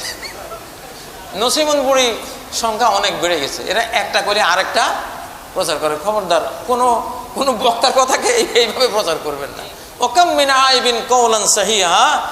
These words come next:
ওয়া আফাতুহু মিনাল ফাহামিস সাকিমি।" অনেক লোক আছে একটা শুদ্ধ কথাকে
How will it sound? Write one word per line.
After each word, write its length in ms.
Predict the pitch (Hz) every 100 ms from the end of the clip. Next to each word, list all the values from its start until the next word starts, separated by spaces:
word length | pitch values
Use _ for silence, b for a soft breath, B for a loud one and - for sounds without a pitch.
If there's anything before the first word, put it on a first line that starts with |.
| -
ওয়া 140 | - 214
আফাতুহু 560 | 202 240 240 233 226
মিনাল 300 | 202 196 190 170
ফাহামিস 340 | 214 185 185 160
সাকিমি।" 640 | - 185 202 190 170 160 - B B -
অনেক 300 | 339 403 339
লোক 180 | 320 277
আছে 200 | 254 254
একটা 320 | 240 247 214 - -
শুদ্ধ 360 | - 277 240 311
কথাকে 340 | 302 285 330